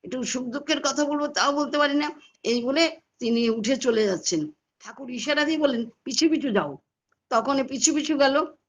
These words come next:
পিছু পিছু যে ননী চক্রবর্তী দা পিছু পিছু যাচ্ছেন। তারপরে যে বলছেন যে, "বাগানের মধ্যে চলেন, বাগানটা ঘুরে দেখি,"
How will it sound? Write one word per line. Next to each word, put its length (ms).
পিছু 260
পিছু 200
যে 200
ননী 300
চক্রবর্তী 440
দা 100
পিছু 280
পিছু 180
যাচ্ছেন। 360
তারপরে 380
যে 180
বলছেন 460
যে, 380
"বাগানের 400
মধ্যে 280
চলেন, 300
বাগানটা 400
ঘুরে 220
দেখি," 300